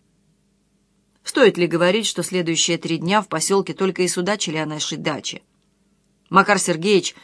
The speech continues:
развил бурную деятельность. По участку, где еще недавно высился дом, носились какие-то люди, размахивающие бумагами, а генерал, словно Наполеон, управлял процессом. «В среду», —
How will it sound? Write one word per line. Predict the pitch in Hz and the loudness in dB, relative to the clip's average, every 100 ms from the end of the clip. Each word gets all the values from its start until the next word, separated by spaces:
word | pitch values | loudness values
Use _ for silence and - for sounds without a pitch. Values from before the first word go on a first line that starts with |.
| - | -4
развил | 180 175 165 175 | 0 0 0 -2
бурную | 156 170 156 160 160 | 0 -4 -2 -4 -2
деятельность. | 160 127 - - - - _ _ _ _ _ _ - | -4 -4 -10 -14 -16 -18 _ _ _ _ _ _ 2
По | 196 | 4
участку, | 190 - 285 302 160 156 - - - | 4 4 2 2 -4 -6 -6 -18 -10
где | 160 208 | 2 4
еще | 190 202 | 4 4
недавно | 196 185 175 170 | 4 4 4 2
высился | 170 175 165 156 165 | 2 0 0 -2 -2
дом, | 156 226 214 - _ _ _ - | 0 2 2 -4 _ _ _ 0
носились | 214 339 330 - | 4 6 4 4
какие-то | 202 247 247 185 | 0 2 2 2
люди, | 160 185 175 170 - - | 2 4 4 2 0 -2
размахивающие | 190 185 190 196 196 190 180 - 180 | 4 4 4 4 2 2 2 0 2
бумагами, | 202 196 160 147 147 147 - _ _ _ _ _ - | 2 2 2 -2 -6 -10 -14 _ _ _ _ _ 2
а | 190 | 4
генерал, | 220 233 302 330 | 6 6 6 4
словно | 208 208 196 | 2 2 2
Наполеон, | 196 208 185 214 226 - - | 2 2 4 4 4 0 0
управлял | 220 196 170 175 175 | 0 2 2 0 0
процессом. | 190 185 - 139 - - - _ _ _ _ _ _ _ _ - | -2 0 0 -2 -6 -8 -14 _ _ _ _ _ _ _ _ 0
«В | - | 4
среду», — | 262 269 277 320 | 6 8 6 4